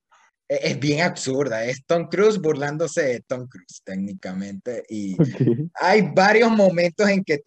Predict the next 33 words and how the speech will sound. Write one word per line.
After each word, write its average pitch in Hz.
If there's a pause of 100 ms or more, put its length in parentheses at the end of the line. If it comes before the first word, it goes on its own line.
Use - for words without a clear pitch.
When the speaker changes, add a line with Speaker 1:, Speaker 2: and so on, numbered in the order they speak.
(120)
Speaker 1:
Tom 147
Cruise 175
se 143
lanza 151
de 147
un 143
auto 143
a 113
otro 185
y 127 (480)
sí 202
se 190
siente 190
un 185
poco 170
computarizada, 127
así 131
que 147
creo 135
que 135 (300)
ahí 143
hay 156
varias 165 (100)
pe-, 135 (100)
partes, 135 (220)
o 233
hasta 233
El 254
filo 277
del 233
mañana, 151
o -
sea, 139